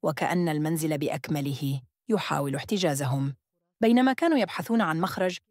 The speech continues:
ظهرت فجأة امرأة شاحبة في نهاية الممر. كانت ترتدي ثوبًا أبيض قديمًا، وشعرها يتدلى ليغطي وجهها.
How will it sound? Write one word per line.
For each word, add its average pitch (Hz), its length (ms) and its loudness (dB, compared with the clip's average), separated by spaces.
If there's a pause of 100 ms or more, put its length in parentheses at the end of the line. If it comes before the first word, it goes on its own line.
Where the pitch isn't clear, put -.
(140)
ظهرت 190 300 0
فجأة 226 500 0 (260)
امرأة 269 340 4 (140)
شاحبة 151 460 -2
في 151 320 -6
نهاية 151 400 -2
الممر. 160 400 -2 (240)
كانت 320 280 4
ترتدي 156 380 -2
ثوبًا 175 440 0
أبيض 185 300 0
قديمًا، 143 560 -4 (280)
وشعرها 180 480 0
يتدلى 190 580 0
ليغطي 143 540 -4
وجهها. 156 580 -2